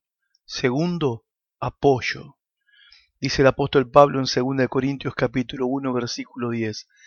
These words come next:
"Él nos libró y nos librará de ese peligro mortal". Sí, esperamos que también nos librará en el futuro. Ustedes también nos ayudarán con su oración,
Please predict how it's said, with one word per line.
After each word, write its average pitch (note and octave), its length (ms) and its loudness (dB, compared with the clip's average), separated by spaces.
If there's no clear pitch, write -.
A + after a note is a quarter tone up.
"Él D#3 320 4
nos D3 220 -2
libró C3 580 -2
y D3 180 -2
nos C#3 260 -2
librará C3+ 600 2
de C3+ 240 2
ese C#3 280 -2
peligro C3 500 -2
mortal". A#2+ 680 -6
Sí, C3 440 -6
esperamos C3+ 500 0
que - 160 -6
también D3 720 0
nos C#3 180 -2
librará C#3 680 0
en C#3 180 -2
el B2+ 100 0
futuro. A#2+ 640 -8
Ustedes D3+ 500 2
también D3+ 540 2
nos C#3 260 -4
ayudarán D3 680 0
con C#3+ 200 -2
su - 200 -12
oración, B2 540 -4